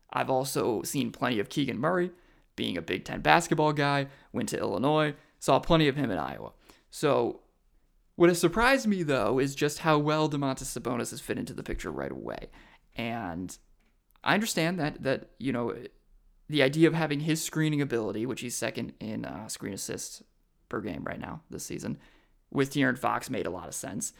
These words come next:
I just wasn't sure offensively if he was, you know, the type of impact that he would have. How would this team build around him? Uh, but he's been phenomenal. He's shooting sixty-one and a half percent from the field this season. He's grabbing a career-high twelve point three rebounds.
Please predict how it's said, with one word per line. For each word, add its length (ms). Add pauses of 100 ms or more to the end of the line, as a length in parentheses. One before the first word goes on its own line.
(200)
I 100
just 140
wasn't 280
sure 360
offensively 680
if 100
he 100
was, 240
you 120
know, 120
the 100
type 200
of 120
impact 360
that 100
he 180
would 140
have. 360
How 180
would 120
this 140
team 220
build 280
around 300
him? 420 (380)
Uh, 220
but 200
he's 240
been 140
phenomenal. 460
He's 140
shooting 220
sixty-one 440
and 80
a 40
half 180
percent 300
from 100
the 60
field 260
this 100
season. 260
He's 140
grabbing 260
a 40
career-high 440
twelve 280
point 200
three 180
rebounds. 520